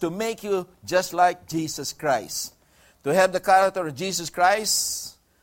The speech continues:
who was a perfect example. If you want to know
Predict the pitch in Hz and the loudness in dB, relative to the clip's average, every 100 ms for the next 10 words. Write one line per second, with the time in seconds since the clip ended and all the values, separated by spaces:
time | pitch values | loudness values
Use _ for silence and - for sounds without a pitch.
0 | _ _ 131 156 185 190 - 160 - 175 | _ _ -6 2 4 2 -4 -8 0 0
1 | 175 175 165 - 143 123 - 101 98 _ | 0 -6 -6 -6 -2 -4 -4 -10 -12 _
2 | _ _ _ _ - 117 202 202 208 202 | _ _ _ _ -12 -6 -2 2 2 2
3 | 165 170 214 214 196 | -4 2 4 4 0